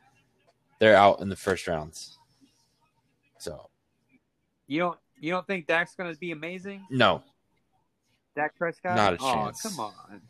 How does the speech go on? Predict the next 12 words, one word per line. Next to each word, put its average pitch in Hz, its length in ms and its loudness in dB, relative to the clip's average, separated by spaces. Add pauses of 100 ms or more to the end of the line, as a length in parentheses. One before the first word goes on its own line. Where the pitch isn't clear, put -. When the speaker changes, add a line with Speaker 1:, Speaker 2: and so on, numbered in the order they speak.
(2000)
Speaker 2:
I 135 100 -4
mean, 147 400 -2 (400)
yeah, 120 380 -4 (100)
I 135 60 -6
mean, 143 380 -6 (400)
we'll 135 180 0
see. 110 460 -8
We'll 147 120 0
see. 113 280 -10
They're 156 220 2
like, 185 240 -2 (840)
uh, 135 220 -6